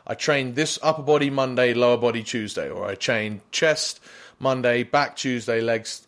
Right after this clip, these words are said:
Wednesday," et cetera, et cetera. Or I train even to the point where it's like, I'll train strength on Monday and I'll do, like, lighter work on Tuesday or whatever. Um, do you wanna just sort of go into,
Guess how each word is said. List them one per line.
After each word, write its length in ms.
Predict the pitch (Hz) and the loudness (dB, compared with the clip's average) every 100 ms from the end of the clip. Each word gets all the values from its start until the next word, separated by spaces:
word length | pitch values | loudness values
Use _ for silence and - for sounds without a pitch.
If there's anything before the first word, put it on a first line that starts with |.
| - | -12
Wednesday," 600 | 110 107 101 107 104 104 - _ | -8 -8 -2 0 0 -4 -14 _
et 100 | 104 | -8
cetera, 280 | - 107 110 | -4 -2 -4
et 80 | - | -4
cetera. 300 | 107 - - | -4 -4 -2
Or 200 | 120 117 | 2 2
I 100 | 110 | 2
train 440 | - 113 107 104 - | -2 -4 -4 -8 0
even 460 | 214 208 165 151 - - | 2 4 2 -2 -12 -4
to 80 | |
the 80 | 151 | -2
point 240 | 151 156 131 | 0 0 4
where 140 | 135 | 2
it's 140 | 123 | 4
like, 140 | 131 120 | 2 2
I'll 140 | 120 | 2
train 300 | 123 139 131 | 0 -2 -2
strength 600 | 123 - 185 180 - - _ _ _ _ - | -4 2 2 2 -4 -20 _ _ _ _ -4
on 120 | 127 | -2
Monday 540 | 127 120 120 117 113 - | 0 0 0 2 -2 -4
and 120 | 113 117 | -6 -4
I'll 100 | 113 | -4
do, 320 | 113 113 107 | -2 -4 -4
like, 160 | 104 95 | -6 -2
lighter 300 | 120 120 110 | 0 2 0
work 380 | 110 110 101 | 2 0 0
on 100 | 104 | -8
Tuesday 420 | 101 117 110 107 104 | -10 -8 -6 -4 -4
or 180 | 104 | -2
whatever. 480 | 104 110 107 55 50 - - - _ - | 0 0 -2 -6 -12 -14 -20 -20 _ -4
Um, 520 | 131 123 110 101 90 _ - - | 0 0 0 -4 -12 _ -20 -20
do 80 | - | 0
you 40 | 175 | 2
wanna 120 | 208 | 4
just 180 | 208 - | 2 2
sort 140 | 196 | 2
of 60 | 139 | 4
go 180 | 160 156 | 4 4
into, 680 | 160 151 165 151 143 139 | 2 -2 2 2 2 -2